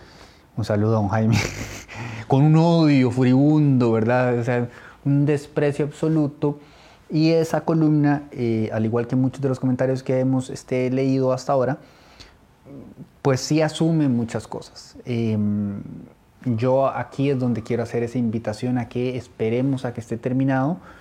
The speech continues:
para corroborar que la inmensa mayoría de esas cosas no son ciertas. Em,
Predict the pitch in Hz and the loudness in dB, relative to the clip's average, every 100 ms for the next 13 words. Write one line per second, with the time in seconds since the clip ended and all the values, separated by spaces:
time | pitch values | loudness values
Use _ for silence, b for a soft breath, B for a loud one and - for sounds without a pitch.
0 | B B B _ - 113 107 - 113 104 | B B B _ -4 0 0 -2 -2 0
1 | 107 104 107 110 113 135 - - - - | 2 2 2 2 2 -2 -8 -20 -20 -8
2 | 117 107 107 113 156 190 170 156 143 139 | -2 0 2 2 2 0 0 0 0 2
3 | 139 143 139 143 131 135 135 - 120 117 | 0 -2 -6 -4 -2 -2 -6 -4 -2 0
4 | 117 110 104 92 90 - - - - B | 0 -2 -4 -6 -8 -10 -16 -20 -20 B
5 | B B B B B - - 113 113 107 | B B B B B -14 -4 -2 0 2
6 | 104 104 101 98 98 | 2 0 0 -2 -4